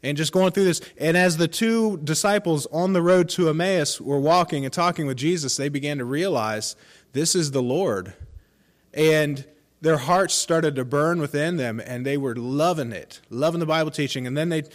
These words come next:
they tried to get him to come in and have a meal with them, and he, he went ahead and did that. And then he disappeared from their sight. Next thing you know,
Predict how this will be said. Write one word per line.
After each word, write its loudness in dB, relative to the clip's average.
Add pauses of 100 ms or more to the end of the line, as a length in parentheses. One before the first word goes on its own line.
(120)
they -6
tried -2
to 0
get 2
him 2
to -4
come -4
in -2
and -4
have -2
a -2
meal 0
with -2
them, -4
and -6
he, -2
he -4
went -2
ahead -2
and -6
did 0
that. -2 (160)
And -4
then 0
he -2
disappeared -2
from -6
their -2
sight. -4 (580)
Next 0
thing 0
you 2
know, 2